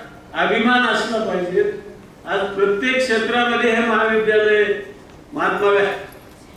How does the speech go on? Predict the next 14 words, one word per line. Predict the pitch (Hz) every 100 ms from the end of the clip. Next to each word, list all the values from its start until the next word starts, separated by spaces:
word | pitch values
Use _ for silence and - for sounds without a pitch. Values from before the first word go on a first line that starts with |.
| - - 156
महात्मा | 175 190 202 202
गांधी | 190 190 202
विद्यालय | 185 190 196 196
आणि | 190 185 196 190
सौ | 175 - 170 175
सोनाबाई | 175 180 190 190 185 180
कन्या | 175 180 190
विद्या | 175 170 175 175
मंदिराची | 170 175 165 160 190 208 220 - - - -
मुलं | 147 175 190 185 180 - - - -
ही | - 165
अत्युच्च | - 151 - 220 214 220 202
शिखरावरती | 196 190 185 180 175 170 165
जातात. | 156 147 143 135 -